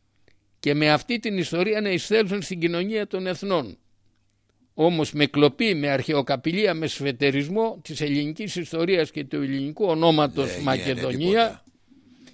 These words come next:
Speaker 1: και με προπαγάνδα ιστορία δεν γράφεται. Ούτε οι Σκοπιανοί μετατρέπονται σε Μακεδόνες.
Speaker 2: Έτσι.
Speaker 1: Η όποια ιστορία γράφεται έχει για τους ίδιους αρνητικό περιεχόμενο.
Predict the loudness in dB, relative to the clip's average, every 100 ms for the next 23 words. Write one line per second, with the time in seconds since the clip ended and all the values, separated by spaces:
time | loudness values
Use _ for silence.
0 | _ 4 8 8 8 6 8 6 6 6
1 | 4 4 0 -2 -2 0 0 4 4 4
2 | 2 2 2 2 2 2 -4 -12 -12 -12
3 | _ _ _ _ _ _ _ _ _ _
4 | _ _ 2 4 4 6 6 6 4 2
5 | 4 4 4 4 2 2 2 4 2 2
6 | -2 -2 0 0 0 2 2 2 -2 -12
7 | -18 -18 -18 -16 -20 -20 _ 0 10 10
8 | 10 6 2 2 2 4 6 6 4 2
9 | 2 -4 0 0 2 0 0 0 -2 -2
10 | -4 -2 -2 -2 -4 -6 -6 0 2 0
11 | -2 -2 0 2 4 4 4 0 -2 -2
12 | -4 -10 -14